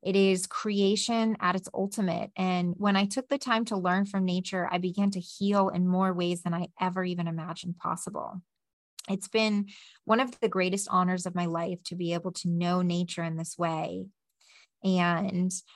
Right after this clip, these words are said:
I'm happy to get a few minutes just to share that with you and introduce you to hopefully just the idea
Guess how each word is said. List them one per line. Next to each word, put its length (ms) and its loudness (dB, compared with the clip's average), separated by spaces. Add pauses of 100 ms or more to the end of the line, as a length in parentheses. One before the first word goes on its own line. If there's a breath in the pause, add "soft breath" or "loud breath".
(120 soft breath)
I'm 140 4
happy 320 4
to 140 0
get 340 6
a 80 0
few 240 -2
minutes 360 2
just 240 -4
to 60 -2
share 320 2
that 220 6
with 280 -2
you 460 2
and 580 0 (320)
introduce 680 0
you 300 0 (200)
to 540 -2 (560)
hopefully 520 0
just 300 -4
the 160 2
idea 840 2